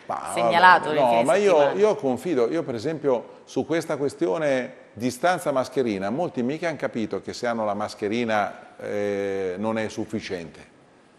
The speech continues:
Speaker 1: Cioè, se, e quindi molti sono con la mascherina e si a-, si appiccicano, perché dicono: "Vabbè, tanto la mascherina", invece no, vale sempre il metro,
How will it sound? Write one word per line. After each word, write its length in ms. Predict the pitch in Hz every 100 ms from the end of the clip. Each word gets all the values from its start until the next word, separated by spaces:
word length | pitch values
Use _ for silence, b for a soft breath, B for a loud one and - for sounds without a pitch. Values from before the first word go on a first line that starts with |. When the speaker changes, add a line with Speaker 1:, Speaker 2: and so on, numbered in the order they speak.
| _ _
Speaker 1:
Cioè, 220 | 135 117
se, 640 | - 123 123 120 120 117 120
e 80 |
quindi 420 | 120 185 165 113 120
molti 600 | 127 120 131 156 113 107
sono 240 | 120 110
con 100 | 98
la 60 | 123
mascherina 520 | 143 139 185 175 185
e 40 | 131
si 120 | -
a-, 220 | 117 120
si 120 | 104 127
appiccicano, 760 | - 101 - 101 95 95 107 - b b _
perché 300 | - - 107
dicono: 280 | 101 101 107
"Vabbè, 100 | -
tanto 220 | 135 113
la 60 | 101
mascherina", 500 | 104 - 123 92 87
invece 300 | 98 107 98
no, 180 | 98 82 b b b b
vale 260 | - 104 104
sempre 300 | 135 123 110
il 80 | 107
metro, 320 | 123 -